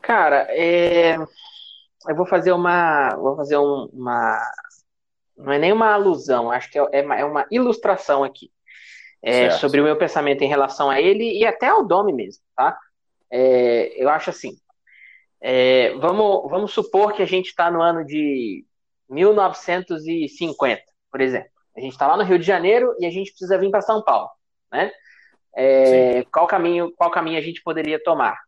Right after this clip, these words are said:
Speaker 1: Então, eu imagino que pela Dutra, talvez, eu não sei se a Dutra já existia nessa época, enfim,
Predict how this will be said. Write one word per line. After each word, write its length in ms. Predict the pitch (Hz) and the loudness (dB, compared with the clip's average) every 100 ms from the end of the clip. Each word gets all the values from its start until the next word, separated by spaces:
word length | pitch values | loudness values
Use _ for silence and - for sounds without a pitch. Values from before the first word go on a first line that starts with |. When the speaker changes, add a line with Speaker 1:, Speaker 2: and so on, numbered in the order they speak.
| _ _ | _ _
Speaker 1:
Então, 200 | 135 139 | -4 -2
eu 60 | |
imagino 380 | 147 131 143 147 | -2 -4 -4 -8
que 160 | 151 - - | -10 -16 -4
pela 220 | 127 127 | -2 -2
Dutra, 420 | 120 160 170 120 | 2 2 2 0
talvez, 680 | 117 110 127 151 175 147 123 | -4 -6 0 2 2 0 -4
eu 80 | 123 | -8
não 60 | |
sei 180 | - 139 | -4 -4
se 100 | 135 | -2
a 60 | 123 | -4
Dutra 360 | 135 139 113 | -2 -4 -6
já 140 | - 123 | -2 -2
existia 460 | 113 113 - 139 | -2 -12 -2 -2
nessa 280 | 113 - - | -2 -6 0
época, 460 | 131 180 185 - 139 | 2 4 2 -4 -20
enfim, 300 | 131 185 | -10 -8